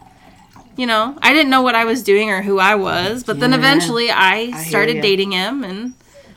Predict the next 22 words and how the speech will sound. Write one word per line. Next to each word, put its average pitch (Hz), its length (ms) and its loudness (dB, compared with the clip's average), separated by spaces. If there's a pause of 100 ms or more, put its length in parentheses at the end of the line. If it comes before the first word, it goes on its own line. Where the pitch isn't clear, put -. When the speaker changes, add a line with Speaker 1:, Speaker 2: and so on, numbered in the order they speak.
(520)
Speaker 1:
then 214 140 -4
we 226 80 -2
shacked 226 320 0
up - 100 -4
together 196 480 -2
and 226 420 -6 (1000)
got 196 180 0
engaged 226 760 -4
and 190 320 -12
got 190 180 -10
pregnant, 214 500 -6
and 208 380 -6 (1400)
we've 302 140 -6
been 226 160 -2
together 240 500 -2 (140)
twelve 262 420 -4 (140)
years. - 720 -10 (2000)
Mm-hmm. 240 260 -8 (280)
Speaker 2:
When'd 196 220 -6
you 190 40 -10
get 196 120 -4
married? 190 320 -10